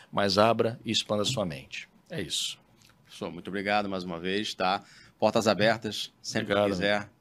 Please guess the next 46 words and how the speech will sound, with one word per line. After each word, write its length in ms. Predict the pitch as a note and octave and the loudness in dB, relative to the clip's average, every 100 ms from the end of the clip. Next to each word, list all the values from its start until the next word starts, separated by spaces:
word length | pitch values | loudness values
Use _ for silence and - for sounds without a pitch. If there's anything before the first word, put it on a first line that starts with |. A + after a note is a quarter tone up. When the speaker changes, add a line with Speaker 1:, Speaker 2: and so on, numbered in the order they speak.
| _ | _
Speaker 2:
tá, 200 | - F#2 | 0 0
tá 200 | F#2 - | 0 -2
Speaker 1:
Foi 80 | E2 | -4
um 40 | F#2 | 0
Speaker 2:
convidado 180 | F#2+ F2+ | -2 0
Speaker 1:
prazer. 200 | F2+ F2 | 0 -2
Speaker 2:
aqui 120 | - | -8
pro 80 | F#2 | -6
nosso 180 | F2 | -6
podcast, 480 | - E2 - G2+ F#2+ | -8 -10 -2 -2 -2
a 20 | |
gente 80 | F2+ | -4
pode 200 | - F#2 | -4 -4
falar 240 | - F2 F2 | -2 -2 -2
mais 180 | F2 | -2
sobre 220 | - F#2 E2+ | -4 -6 -8
outras 240 | D#2+ - | -8 -10
coisas. 340 | F2+ G2 F#2 - - - - - _ _ | -6 -6 -6 -14 -20 -20 -20 -20 _ _
É, 760 | F2 F2 F2 F2 F2+ F2 E2+ D#2 _ _ _ _ _ _ _ - A2+ | -6 -4 -2 -2 0 0 0 -2 _ _ _ _ _ _ _ -8 0
e 300 | A2+ B2+ B2 | 2 2 -2
quem 200 | - C3+ | 2 2
quiser 560 | D3 C3+ G2 A#2+ B2 B2 - - | 2 0 2 4 4 0 -12 -6
fazer 280 | G#2+ G2 | -2 0
uma 120 | A2 G#2+ | 0 0
mentoria 400 | A2 G#2 G2+ G2+ | 0 0 -2 -2
contigo, 300 | F#2+ - G2 | -4 -6 -6
como 160 | G2+ | -6
é 60 | G2 | -6
que 60 | |
faz 200 | - F#2+ | -2 -4
pra 80 | - | -4
poder 380 | F#2 F2+ E2+ E2+ | -10 -8 -6 -8
te 140 | - F#2 | -8 -10
encontrar? 500 | F2 E2+ D#2 D2+ - - | -8 -8 -4 -6 -6 -18
Speaker 1:
Rapaz, 400 | - A#2 B2+ G#2+ | -14 0 2 4
é 60 | G2+ | 2
só 200 | - A#2+ | 4 2
buscar 360 | C3 - - | 2 0 4
a 60 | B2+ | 4
gente 280 | A2+ A2+ A2+ | 4 2 4
lá 160 | G#2+ G#2+ | 4 4
no, 520 | G#2 G2+ F#2+ F2 - - | 2 2 2 0 -6 -4
no 120 | G#2 | 0
Instagram. 720 | G2+ - F2+ G2 G#2 B2+ E3+ - - - | 2 2 2 4 4 2 0 -10 -18 -8
Na 60 | B2 | 2
verdade, 500 | A#2 B2 C3+ C3+ | 6 6 6 2